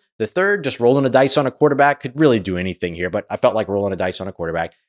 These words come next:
And then Kenny Logan Junior wraps up the draft in the final selection here out of Kansas, the safety, a little bit more of a box safety guy,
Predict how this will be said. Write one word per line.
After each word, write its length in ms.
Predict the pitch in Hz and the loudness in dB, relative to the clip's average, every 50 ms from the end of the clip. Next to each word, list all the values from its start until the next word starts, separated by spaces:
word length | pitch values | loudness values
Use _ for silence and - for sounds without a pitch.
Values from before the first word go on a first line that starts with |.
| _ - | _ -2
And 100 | 120 117 | -2 -2
then 100 | 113 104 | -2 -2
Kenny 280 | - - 123 123 123 123 | -4 -4 -2 -2 0 0
Logan 340 | 117 117 110 104 110 107 | 0 0 0 0 -2 -4
Junior 300 | 98 131 147 143 143 135 | -4 -4 -2 -2 0 0
wraps 360 | 117 110 104 107 98 - - 110 | 0 2 0 0 -2 -4 -4 -4
up 160 | 101 - _ | -4 -4 _
the 80 | 92 | -10
draft 420 | 87 - 139 143 147 139 131 - - | -6 0 0 2 2 2 0 -2 -8
in 80 | 95 | -14
the 60 | 90 - | -14 -10
final 300 | _ 101 87 87 80 78 | _ -6 -6 -6 -8 -10
selection 480 | - - 147 160 156 156 - 143 139 | -6 0 2 2 2 0 -2 -6 -8
here 260 | 131 120 120 113 110 - - | -6 -4 -2 -2 -2 -2 -4
out 180 | 87 80 - | -6 -8 -6
of 200 | 80 82 - _ | -8 -10 -12 _
Kansas, 500 | - - 123 123 123 110 113 117 104 - - - | -8 -6 -6 -6 -6 -6 -6 -8 -8 -10 -12 -12
the 60 | - | -12
safety, 540 | - - 117 113 104 - - 104 98 92 _ _ _ _ | -6 -4 -2 -2 -2 -4 -6 -8 -8 -8 _ _ _ _
a 60 | - | -4
little 100 | 104 113 | -4 -2
bit 60 | 110 | -2
more 120 | 113 107 101 | 0 0 0
of 40 | 98 | 0
a 60 | 92 | -2
box 340 | 82 101 98 98 - - - | 0 0 0 0 0 -4 -8
safety 360 | - 98 92 85 _ 95 85 | -8 -8 -8 -8 _ -12 -10
guy, 360 | 78 90 85 82 80 78 78 | -6 -4 -4 -2 -2 -4 -6